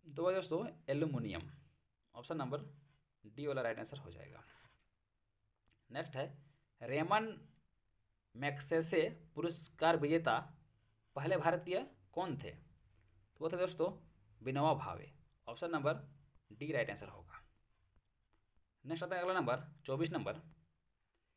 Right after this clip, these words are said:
एशियन विकास बैंक का मुख्यालय कहाँ है? एशियन विकास बैंक का मुख्यालय दोस्तों मनीला में है। ऑप्शन नंबर डी राइट आंसर हो जाएगा, मनीला। अगला है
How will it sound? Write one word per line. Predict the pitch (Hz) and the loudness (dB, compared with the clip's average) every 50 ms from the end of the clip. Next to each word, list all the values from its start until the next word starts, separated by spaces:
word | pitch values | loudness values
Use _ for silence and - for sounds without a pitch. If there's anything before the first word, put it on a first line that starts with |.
| _ _ _ _ _ - | _ _ _ _ _ -4
एशियन | 147 165 160 160 180 202 214 220 | -2 -2 -2 0 0 2 2 2
विकास | 208 165 165 165 180 185 180 170 | 0 0 2 4 6 6 4 4
बैंक | 156 165 175 190 190 - | 4 4 4 4 2 2
का | - 131 139 | 2 4 4
मुख्यालय | 160 151 139 143 139 139 156 151 175 175 | 4 2 2 0 2 2 2 2 2 2
कहाँ | - 120 113 135 139 | 4 4 6 6 6
है? | 139 - - - - - - - _ _ _ _ _ _ _ _ - | 4 2 -4 -10 -14 -18 -20 -20 _ _ _ _ _ _ _ _ -8
एशियन | - 156 160 165 165 190 190 196 226 240 - - _ _ _ - | -6 -6 -4 -4 -4 -4 -4 -4 -6 -8 -12 -18 _ _ _ -16
विकास | 123 139 139 160 160 175 - | -10 -4 0 2 2 2 0
बैंक | 131 139 156 165 170 165 | 0 2 2 2 4 4
का | 139 135 | 2 2
मुख्यालय | 143 139 139 151 147 156 | 2 2 2 4 4 6
दोस्तों | 165 165 160 - - 127 131 135 - - - - - - 113 | 6 4 4 2 0 0 -2 -2 -6 -12 -18 -20 -18 -12 -4
मनीला | 117 135 147 160 170 175 175 151 110 | 0 2 4 4 6 6 6 6 6
में | 92 92 | 4 0
है। | 87 - 98 - - _ _ _ _ _ _ - | -6 -8 -12 -16 -18 _ _ _ _ _ _ -18
ऑप्शन | - - 160 147 | -12 -8 -6 -6
नंबर | 143 135 143 151 - - - - - _ _ _ _ _ _ _ _ _ _ _ _ _ _ _ _ _ _ _ _ _ _ _ _ _ _ _ _ _ _ - | -2 0 0 0 -2 -2 -8 -18 -20 _ _ _ _ _ _ _ _ _ _ _ _ _ _ _ _ _ _ _ _ _ _ _ _ _ _ _ _ _ _ -16
डी | 117 113 156 160 | -8 -4 -2 2
राइट | 143 127 127 - | 2 2 2 2
आंसर | 101 101 92 | -2 -6 -10
हो | 95 92 | -12 -10
जाएगा, | 87 - - - - - - _ _ _ _ _ _ _ _ _ _ _ _ _ - | -10 -12 -12 -12 -14 -16 -18 _ _ _ _ _ _ _ _ _ _ _ _ _ -18
मनीला। | 113 117 123 123 123 110 104 90 76 - - - _ _ _ _ _ _ _ _ _ _ _ _ _ _ _ _ _ _ _ - - - _ _ _ _ | -14 -10 -10 -8 -8 -6 -4 -4 -6 -6 -10 -18 _ _ _ _ _ _ _ _ _ _ _ _ _ _ _ _ _ _ _ -20 -20 -20 _ _ _ _
अगला | - 120 139 165 170 | -10 -2 0 2 2
है | 156 131 - - - - - | 2 0 -2 -4 -8 -14 -18